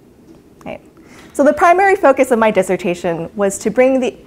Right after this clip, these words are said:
attention to the important but often ignored role of ontogenetic variation. Today we've seen how stage structure affects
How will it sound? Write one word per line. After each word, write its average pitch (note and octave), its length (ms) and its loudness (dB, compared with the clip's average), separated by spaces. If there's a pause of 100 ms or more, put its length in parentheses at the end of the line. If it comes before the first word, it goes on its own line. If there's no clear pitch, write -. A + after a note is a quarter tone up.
(100)
attention B3+ 680 0
to F#3+ 380 -2 (260)
the C4+ 60 4
important D4+ 520 2
but - 180 2
often G#3 420 2
ignored F#3+ 360 0
role D#3+ 220 2
of E3+ 120 -4
ontogenetic D#3 600 -4
variation. E3 640 -6 (880)
Today D4 260 4
we've - 120 4
seen C4+ 200 2
how C4 140 4
stage A3+ 280 2
structure G#3+ 380 -2
affects F#3+ 500 -2